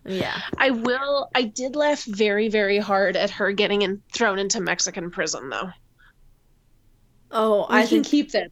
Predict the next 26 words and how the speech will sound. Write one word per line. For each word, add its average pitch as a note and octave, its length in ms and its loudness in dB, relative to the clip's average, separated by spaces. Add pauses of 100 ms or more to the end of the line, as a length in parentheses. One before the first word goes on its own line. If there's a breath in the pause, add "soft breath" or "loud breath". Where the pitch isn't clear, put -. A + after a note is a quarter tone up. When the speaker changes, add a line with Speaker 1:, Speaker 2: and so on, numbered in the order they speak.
(100)
Speaker 2:
<laughs> - 140 -20
We F4 180 2
can, E4 300 6
Speaker 1:
<laughs> G3 160 2
Okay. E4+ 140 2
Speaker 2:
we F#4+ 100 6
can F#4 120 4
keep - 300 0
that A3+ 220 2
sequence. - 840 -2 (140)
Speaker 1:
Oh, A#3+ 480 8
I, F4 240 10
by D4 160 8
that B3+ 260 8
point, B3 200 0
I A3 180 4
was A#3 180 0
just G#3+ 220 -6
like, G3+ 340 -4
"Yep, G4 300 4 (160)
of C4 260 -2
course." G#4 560 0 (460)
Like, F3 400 -8 (2000)
I - 200 -20
don't G3+ 80 -18
know. - 140 -18